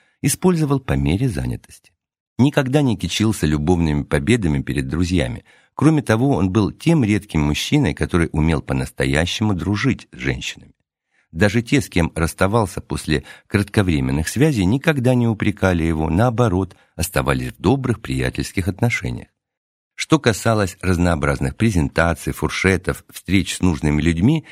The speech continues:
на светских тусовках и прочих протокольных пьянок, Черепанов при всей своей раскованности избегал услуг профессиональных жриц любви, несмотря на их легкодоступность. Он не понимал удовольствия без эмоций и никогда не сводил даже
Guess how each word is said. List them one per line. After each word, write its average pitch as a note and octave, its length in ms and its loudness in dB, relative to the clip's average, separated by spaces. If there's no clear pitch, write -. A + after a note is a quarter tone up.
на G#2 100 2
светских A#2 460 0
тусовках G#2+ 520 0
и - 140 -4
прочих G#2+ 440 0
протокольных F#2 640 0
пьянок, F2 420 2
Черепанов D3 640 0
при G#2 160 0
всей E2 240 0
своей C#2+ 280 -2
раскованности B2+ 880 -2
избегал F2+ 580 0
услуг - 400 -4
профессиональных D#2 800 0
жриц C#2 320 -4
любви, G2+ 420 -2
несмотря C#3 480 2
на E2 160 2
их - 220 -6
легкодоступность. F#2+ 840 -2
Он D3+ 180 4
не E3+ 80 0
понимал F3 460 2
удовольствия F#2 520 0
без F#2 220 0
эмоций D#2+ 560 -2
и G2+ 60 2
никогда E2 440 0
не B2+ 140 2
сводил D2+ 380 -2
даже D2 280 0